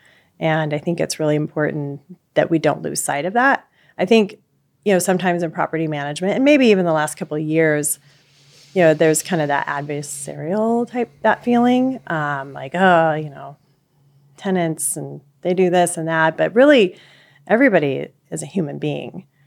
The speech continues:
And when you really step back and you think, "Gosh, you know,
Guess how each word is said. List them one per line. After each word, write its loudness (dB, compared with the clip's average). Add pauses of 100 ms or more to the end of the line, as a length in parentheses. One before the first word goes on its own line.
(240)
And -4 (280)
when 0
you 2
really 4
step -2
back 0
and -2
you -2
think, -4
"Gosh, -2
you -4
know, -8